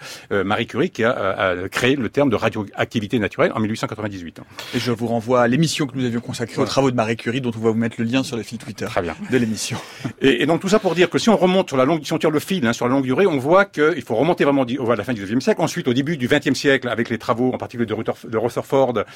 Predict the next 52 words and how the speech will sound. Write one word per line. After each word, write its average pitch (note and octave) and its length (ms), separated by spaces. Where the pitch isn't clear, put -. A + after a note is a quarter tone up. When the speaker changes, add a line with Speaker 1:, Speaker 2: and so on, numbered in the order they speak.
Speaker 1:
sur, C3+ 380
bah, G2 80
la G#2+ 60
structure A#2 300
du A2 80
noyau, F3 480
où A#2 160
là A#2+ 220
effectivement A#2+ 380
les, G2+ 140
les, G#2 160
les, A2+ 560
les A2 180
travaux G#3 280
avec, B2 420
avec, C#3 240
euh, A2+ 400
son A2 240
collaborateur A2 600
Frédéric, A2 380
euh, G2 140
le G#2 100
Britannique, G#2+ 440
euh, F#2 60
Frédéric G#2 300
Soddy, F3+ 320
à D#3+ 100
tel G3 160
point B3+ 240
que, C4 140
euh, A2+ 880
il B2 60
y B2+ 100
a B2+ 60
même F3 160
des C3+ 100
liens, E3+ 300
des B2 100
passerelles E3 340
à D3+ 60
faire G3+ 220
avec C#3 180
la C3+ 60
littérature, B2+ 400
parce - 200
que, D3 100
euh, C3+ 340
un, A#2 120
un, A#2 280
un A#2 40
romancier C#3+ 400
comme B2 200